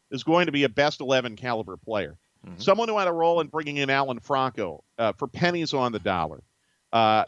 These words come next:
Speaker 1: I saw some names in that piece that have become very hot button names to Atlanta United supporters. It's
Speaker 2: Yeah.
Speaker 1: not my job to tell you that you're right or wrong for feeling a certain way about a certain player.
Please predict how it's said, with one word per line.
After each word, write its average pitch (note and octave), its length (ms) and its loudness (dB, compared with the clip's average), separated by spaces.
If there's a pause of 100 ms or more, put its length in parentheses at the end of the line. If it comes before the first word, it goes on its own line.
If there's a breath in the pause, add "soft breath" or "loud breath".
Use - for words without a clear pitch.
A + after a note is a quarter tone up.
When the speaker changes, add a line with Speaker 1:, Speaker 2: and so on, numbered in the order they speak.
(400)
Speaker 1:
I D3 140 2
saw F3+ 340 4
some F#3 220 -8
names F3 320 -4
in D#3+ 80 -8
that D3 240 -2
piece D3 360 0
that C#3 140 6
have C#3 160 2
become C3+ 360 -2
very C3+ 260 -4
hot C#3 340 -2
button C3 360 -4
names B2 480 -6
to A#2 460 -8 (120)
Atlanta B2 360 2
United A2 380 -2
supporters. C3 600 -2 (400 soft breath)
It's C#3 200 0
Speaker 2:
Yeah. E3+ 120 4
Speaker 1:
not G3+ 220 2
my E3+ 220 0
job D#3+ 380 0
to C#3+ 80 -18
tell E3 260 0
you D3 140 -4
that C3 160 -2
you're B2+ 160 -6
right C3+ 420 2
or C#3 160 -2
wrong C#3 440 2
for C3 220 -8
feeling C#3+ 400 0
a A#2+ 60 -6
certain C3 440 0
way A#2+ 240 4
about G#2 280 4
a G2 60 -4
certain A2 420 -8
player. D#3 320 4